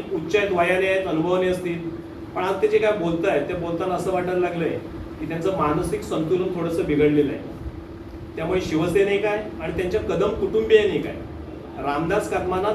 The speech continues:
नजर कैदेत ठेवणं गरजेचं आहे किंवा त्यांच्यावर मानसोपचार तज्ञाकडून उपचार घेऊन त्यांना कुठेतरी हॉस्पिटलमध्ये तरी दाखल करणं गरजेचं आहे. खरं म्हणजे मी अगोदरचं बोलणं काही एवढं मी मोठा नाही,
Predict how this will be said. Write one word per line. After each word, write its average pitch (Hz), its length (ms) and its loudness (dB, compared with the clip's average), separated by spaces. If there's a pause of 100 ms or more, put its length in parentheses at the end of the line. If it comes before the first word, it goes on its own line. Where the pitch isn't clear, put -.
नजर 165 340 4
कैदेत 214 400 6
ठेवणं 202 300 0
गरजेचं 175 380 0
आहे - 180 -2 (560)
किंवा 196 240 4 (100)
त्यांच्यावर 202 440 2
मानसोपचार 202 480 0 (100)
तज्ञाकडून 202 520 0
उपचार 190 340 2 (100)
घेऊन - 320 6 (920)
त्यांना 190 160 0
कुठेतरी 226 400 4
हॉस्पिटलमध्ये 226 680 0
तरी 220 160 4
दाखल 190 280 2
करणं 185 320 2
गरजेचं 151 380 0
आहे. - 280 -8 (880)
खरं 180 140 2
म्हणजे 226 220 4
मी 247 100 0
अगोदरचं 226 600 4
बोलणं 220 280 4
काही 226 100 0
एवढं 220 280 4
मी 220 100 -4
मोठा 214 300 2
नाही, 175 180 0